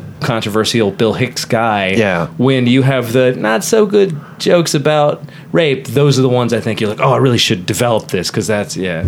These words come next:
Speaker 2: You know what's interest-, uh, I, I say, "You know what's interesting? Everything."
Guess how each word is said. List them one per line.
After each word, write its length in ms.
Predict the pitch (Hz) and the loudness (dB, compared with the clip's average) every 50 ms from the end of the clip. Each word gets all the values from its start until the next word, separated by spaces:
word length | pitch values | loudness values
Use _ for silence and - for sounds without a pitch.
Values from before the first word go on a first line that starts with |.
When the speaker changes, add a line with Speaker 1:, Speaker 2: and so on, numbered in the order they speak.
| 139 135 | 0 2
Speaker 2:
You 100 | 156 196 | 4 4
know 60 | 233 | 4
what's 180 | 277 254 - 165 | 4 4 4 2
interest-, 380 | 180 185 180 214 196 - - - - - | 2 2 2 2 0 0 -2 -6 -4 2
uh, 160 | 156 165 170 - - - - - 131 - | 2 2 2 0 -6 -12 -10 -10 -8 -6
I, 120 | 98 101 92 - - | -6 -8 -8 -8 -4
I 100 | - 87 | -4 -4
say, 140 | - - - | -2 0 2
"You 100 | 131 196 | 4 4
know 60 | 254 302 | 6 4
what's 160 | 269 - - | 4 4 4
interesting? 460 | 143 143 165 190 165 - 202 185 107 | 2 2 2 0 2 2 2 2 4
Everything." 400 | 98 120 - 92 - 95 85 76 | 4 4 2 2 2 0 0 0